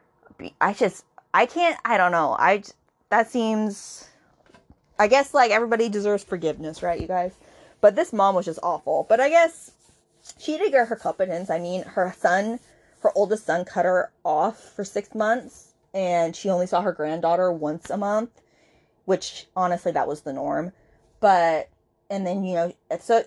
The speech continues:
she probably did have, like, a growth. I feel like if that was on page, I would have believed in her remorse a lot more than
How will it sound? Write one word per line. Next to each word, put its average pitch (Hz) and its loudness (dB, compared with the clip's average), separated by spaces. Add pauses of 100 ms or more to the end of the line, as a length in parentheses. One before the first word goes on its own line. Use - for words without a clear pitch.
she - -10
probably 339 2
did 190 -6 (100)
have, 175 -2
like, 147 -6 (100)
a 180 -4
growth. 165 0
I 180 0
feel 254 2
like 240 2 (260)
if 180 -8
that 165 -2
was 196 -2
on 180 -2
page, 185 -4
I 180 0
would 175 0
have 175 0
believed 165 -6
in 175 -6
her 175 -10
remorse 175 -6
a 160 -2
lot 151 -2
more 151 -2
than 143 -6